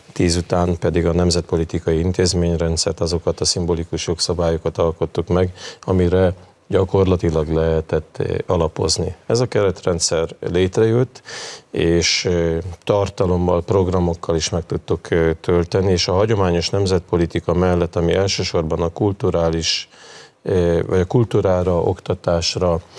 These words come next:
ö, identitás, ö,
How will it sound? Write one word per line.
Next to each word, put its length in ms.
ö, 560
identitás, 1040
ö, 320